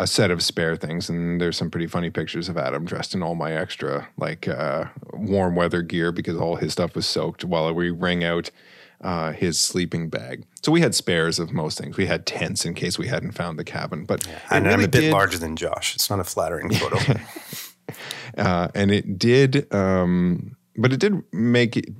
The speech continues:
Speaker 1: you remember that, you know, don't expect everything to go exactly as planned, because if you do that, you're not gonna be prepared for those weird little, uh, those weird little things that just happen in the
Speaker 2: Curveballs.
Speaker 1: field.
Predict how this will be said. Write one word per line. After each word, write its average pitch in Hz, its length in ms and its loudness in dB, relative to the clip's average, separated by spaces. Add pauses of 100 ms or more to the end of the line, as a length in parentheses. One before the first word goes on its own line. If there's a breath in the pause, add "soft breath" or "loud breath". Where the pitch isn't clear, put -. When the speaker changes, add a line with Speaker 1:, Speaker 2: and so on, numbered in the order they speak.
(120)
Speaker 1:
you 101 280 2
remember 101 400 4
that, 90 240 2 (320)
you 101 120 -2
know, 82 160 -2
don't 117 360 4
expect 98 640 0
everything 90 380 0
to 101 80 0
go 87 320 2
exactly 87 800 0
as 85 500 -2
planned, 104 600 2
because 90 640 0 (540 soft breath)
if 98 200 -2
you 98 80 4
do 143 200 6
that, 95 340 4
you're 90 300 0
not 95 200 2
gonna 92 160 2
be 85 140 -2
prepared 87 420 -2
for - 80 -4
those 85 300 -2
weird 87 480 -2
little, 90 480 -2 (260)
uh, 87 340 -6 (1000 soft breath)
those 92 240 -4
weird 92 440 2
little 90 280 2
things 98 300 0
that 87 80 2
just 90 260 -2
happen 92 340 0
in 92 120 2
the 92 60 0
Speaker 2:
Curveballs. 90 80 -4
Speaker 1:
field. 110 300 0